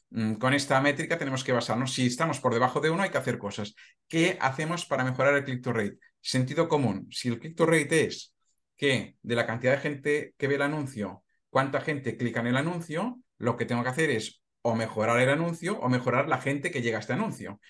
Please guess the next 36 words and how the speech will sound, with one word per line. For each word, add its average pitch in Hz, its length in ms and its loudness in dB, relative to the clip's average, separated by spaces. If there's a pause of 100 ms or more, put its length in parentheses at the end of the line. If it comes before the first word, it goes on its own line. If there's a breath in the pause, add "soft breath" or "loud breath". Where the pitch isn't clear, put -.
(120)
Si - 160 -10
yo, 147 140 4
si 135 240 -6
el 123 60 2
mensaje 135 320 2
es - 100 -4
claro, 120 260 2
estoy 120 160 -6
explicando 143 380 -2
muy 143 100 2
bien 139 140 2
lo 131 100 -2
que 135 60 0
hago 123 160 2
yo 127 80 2
en 123 60 2
este 123 120 -4
anuncio, 151 540 -4 (180 loud breath)
es 131 160 0
que - 80 -2
está 139 200 2
llegando, 147 300 2
estoy 147 140 -6
mandando 151 400 0
lampistas 160 720 0 (220 soft breath)
a 120 180 6
un 135 480 0
programa 139 460 2
de 139 120 0
mujeres 135 420 -2
que 131 140 -2
quieren 127 160 -2
perder 107 300 -2
peso. 131 280 -4
Entonces, 117 300 -6
claro, 110 340 -2